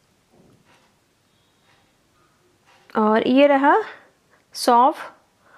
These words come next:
सौंफ को भी हम भून लेंगे। सौंफ को जब पीसेंगे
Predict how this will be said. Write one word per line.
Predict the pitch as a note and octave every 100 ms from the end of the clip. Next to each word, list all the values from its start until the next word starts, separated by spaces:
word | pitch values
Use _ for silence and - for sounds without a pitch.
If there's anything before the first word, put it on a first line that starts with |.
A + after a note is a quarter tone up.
| _ -
सौंफ | - A#3+ B3+ B3
को | D4
भी | D4
हम | D#4 D4+ D4+
भून | D4+
लेंगे। | D4 D4+ D4+ D#4 F#4 - _ _ _ _ _ _ _ _ _ -
सौंफ | - D4 D4+ -
को |
जब | D#4+ E4
पीसेंगे | E4 C#4+ C#4+ E4 E4+ F4+